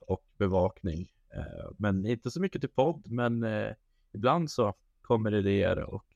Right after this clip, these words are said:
då blir det som ett intresse som läggs uppe på en idé. Att nu gör jag det till mitt intresse, kan man ju säga. Så jag tycker att det här skulle bli en väldigt rolig start, att, eh,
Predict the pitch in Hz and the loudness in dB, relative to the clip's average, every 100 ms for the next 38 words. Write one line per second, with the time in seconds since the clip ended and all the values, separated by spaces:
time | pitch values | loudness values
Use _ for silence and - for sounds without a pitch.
0 | - 104 98 95 98 101 - _ _ _ | -4 -2 0 -2 -2 -4 -12 _ _ _
1 | _ _ _ - 131 98 95 92 92 95 | _ _ _ 2 4 4 2 0 2 0
2 | 90 95 - - 85 - 90 90 80 - | 2 0 0 -2 -2 -2 -2 0 -2 -8
3 | - - - 98 - 135 113 90 - - | -14 -10 -4 -4 -2 0 2 0 -4 -8
4 | - _ _ _ _ - 90 - - 98 | -12 _ _ _ _ -4 -4 -6 -2 2
5 | 95 104 110 87 62 - 85 71 - _ | 4 6 4 2 -2 -4 -4 -6 -8 _
6 | - 85 80 78 80 - 80 95 - - | -8 -4 -4 -6 -6 -6 -6 -6 -8 -10
7 | _ _ _ _ _ _ _ _ _ _ | _ _ _ _ _ _ _ _ _ _
8 | _ _ _ - - 98 95 92 95 98 | _ _ _ -6 -2 0 0 0 2 2
9 | 95 92 87 87 87 87 90 - 90 - | 2 -2 -2 0 0 2 0 -2 -6 -6
10 | - 71 - - _ - - _ - | -4 -4 -6 -18 _ -16 -16 _ -18